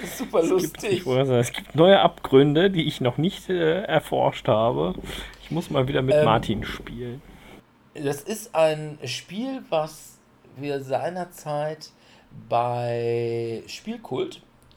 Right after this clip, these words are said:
Speaker 1: als ich da noch rezensiert habe, haben wir es tatsächlich rezensiert.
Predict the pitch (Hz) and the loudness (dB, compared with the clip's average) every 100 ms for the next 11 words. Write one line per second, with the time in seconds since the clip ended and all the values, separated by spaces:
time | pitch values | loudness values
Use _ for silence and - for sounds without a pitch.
0 | _ - 127 123 120 - - - 123 147 | _ -14 -12 -12 -16 -20 -14 -6 -4 -4
1 | 127 123 123 131 123 160 - - - 151 | -8 -12 -12 -12 -10 -10 -8 -6 -6 -6
2 | 185 - - - - _ - _ _ - | -10 -16 -20 -20 -20 _ -20 _ _ -14
3 | 120 170 220 202 190 190 175 - 175 170 | -10 -4 -4 -4 -8 -10 -14 -16 -16 -12
4 | 180 185 208 - - | -12 -12 -12 -12 -14